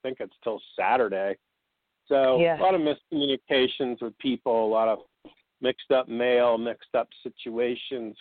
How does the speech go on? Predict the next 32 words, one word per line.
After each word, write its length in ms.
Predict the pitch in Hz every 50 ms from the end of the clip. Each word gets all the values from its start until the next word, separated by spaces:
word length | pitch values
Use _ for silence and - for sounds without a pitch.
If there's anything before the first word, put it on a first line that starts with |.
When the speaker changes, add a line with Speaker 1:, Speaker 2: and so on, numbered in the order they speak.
| - -
Speaker 1:
computer 480 | 117 - - - - 127 120 123 110
foul 380 | - - - 127 113 117 120 117
ups, 260 | 117 117 117 - - - -
phone, 380 | - 120 117 117 117 113 117 113
whatever. 480 | 107 107 110 113 113 110 110 107 110 113
You're 200 | 110 107 98 - _ _ _ _ _ _ - - - _ _ _ -
texting 440 | - 120 113 - - _ - 107 101 -
people, 300 | 113 113 - - 110 104
"Hey, 240 | 113 120 113 110 104
meet 260 | 107 107 113 - -
me 160 | 110 110 107
at, 140 | 104 107 - _ _ _ _ _ _ _ _ _ _ _ _ _ -
you 80 | 135
know, 120 | 123 113 104
noon 480 | 101 101 107 110 113 117 120 120 117
at 160 | 113 101 98 - _ - - - - - - -
whatever, 580 | - 131 117 110 110 110 113 120 120 104 98
this 280 | 101 104 101 - - -
restaurant." 640 | 110 110 120 117 - - - 104 104 104 110 117 -
And 140 | - 98 104
they 100 | 110 104
go, 220 | 98 107 110 127
"Oh, 80 | 143 131
you 160 | 117 120 139
meant 200 | 131 117 110 -
today. 460 | - - 104 95 101 120 127 120 107 101
I 100 | 98 110
thought 260 | - - 113 110 -
you 80 | 110 113
meant 200 | 113 113 117 - -
tomorrow." 640 | - 107 101 110 123 139 127 110 104 98 98 101
And 100 | 98 92